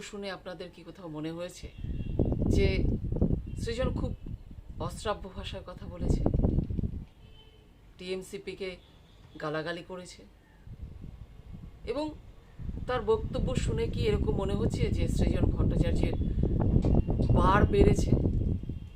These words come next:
মনে হচ্ছে কি? আমার তো তার বক্তব্য শুনে কোথাও মনে হচ্ছে না। আমার মনে হয়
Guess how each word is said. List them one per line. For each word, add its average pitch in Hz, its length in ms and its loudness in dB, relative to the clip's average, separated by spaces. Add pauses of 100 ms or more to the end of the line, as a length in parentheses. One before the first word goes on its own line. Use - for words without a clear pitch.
(420)
মনে 196 240 -8
হচ্ছে 247 300 -10
কি? 147 100 -16 (1900)
আমার 285 240 2
তো - 140 8
তার - 200 4
বক্তব্য - 340 6 (140)
শুনে 160 240 -6 (1080)
কোথাও 180 260 -8 (100)
মনে - 200 -6
হচ্ছে - 320 -14
না। - 80 -20 (720)
আমার 180 220 -8
মনে 190 200 -6
হয় 202 180 -6